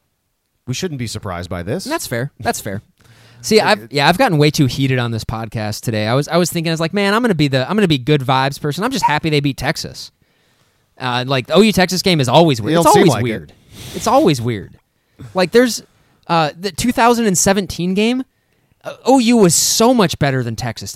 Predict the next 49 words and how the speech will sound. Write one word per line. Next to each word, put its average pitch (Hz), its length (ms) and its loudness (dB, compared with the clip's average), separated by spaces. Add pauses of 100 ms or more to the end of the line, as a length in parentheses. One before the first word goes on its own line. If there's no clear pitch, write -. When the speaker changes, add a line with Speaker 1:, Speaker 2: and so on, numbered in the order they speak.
Speaker 2:
Texas 269 300 -4
had 226 160 0
no 220 220 4
business 214 440 2
being 202 260 0
within 190 240 0
thirty 202 400 0
points 196 420 -2
of 131 120 0
O 120 120 0
U 113 180 -4
that 104 200 -10
season. 98 440 -8 (640)
And 175 140 0
it 185 40 2
was, 170 200 2
it 165 100 0
was 165 200 4
just 143 180 -2
right 135 200 0
down 127 240 -2
to 123 120 -6
the 110 80 -2
wire. 92 480 -8 (360)
Like, 175 120 -2
so 233 80 2
this 311 160 0
game 233 180 2
is 139 100 2
weird. 107 360 -4
I, 143 180 -6
I 165 60 0
think 220 240 -2
the, 151 240 -2 (400)
the, 165 80 -6
the 160 120 0
people 240 280 -2
who 233 80 2
are 226 60 0
using 165 280 0
this 147 200 0
game 143 340 -2
as, 120 180 -6
like, 113 160 -6
more 127 280 -2
of 113 100 -4
a, 107 280 -4 (300)
you 117 120 -12
know, 92 180 -14